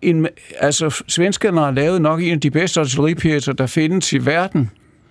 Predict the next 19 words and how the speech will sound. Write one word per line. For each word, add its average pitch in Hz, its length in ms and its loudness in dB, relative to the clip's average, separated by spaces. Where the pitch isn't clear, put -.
Men 156 320 2
det 156 160 2
er 147 40 2
nærmest 147 360 2
et 139 100 0
håndværker-, 143 760 0
øh, 123 300 0
øh, 131 340 0
et 139 180 -2
håndværksværksted, 131 920 0
der, 120 300 -2
der 117 80 0
har 110 80 0
produceret 156 680 -2
den. 135 140 0
Der 151 60 4
er 135 40 2
ingen 170 220 2
masseproduktion. 139 880 -2